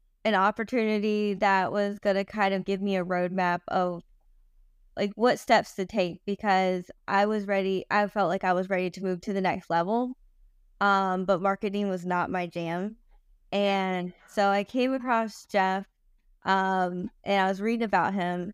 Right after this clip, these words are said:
and it was kinda cool 'cause he's a pian-, he was a piano player and all this stuff. And I was like, I kinda resonated with him 'cause I went to art school for piano, and I was like,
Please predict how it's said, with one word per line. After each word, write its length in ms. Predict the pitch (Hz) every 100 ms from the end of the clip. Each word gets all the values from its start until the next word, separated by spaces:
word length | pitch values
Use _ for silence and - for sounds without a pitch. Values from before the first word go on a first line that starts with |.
| -
and 220 | - 190 190
it 100 | 175
was 160 | 196
kinda 220 | - 208
cool 260 | 208 254 226
'cause 240 | 233 190
he's 340 | - 202 190 180
a 100 | 165
pian-, 400 | - - 214 202
he 140 | 202
was 140 | 175 170
a 40 |
piano 380 | - 269 262 254
player 560 | 269 247 247 247 240 233
and 240 | - 175
all 140 | 180
this 160 | 190 190
stuff. 320 | - 240 240
And 140 | - 190
I 120 | 180
was 120 | 190
like, 140 | 185 -
I 80 |
kinda 220 | - 190 170
resonated 460 | 196 214 208 190
with 160 | 185 185
him 160 | 185
'cause 140 | 170 175
I 80 | 170
went 140 | 165
to 60 | -
art 180 | 196 -
school 200 | - 185
for 140 | 185
piano, 420 | 175 175 165 165
and 100 | 165
I 60 | 170
was 80 | 175
like, 120 | 185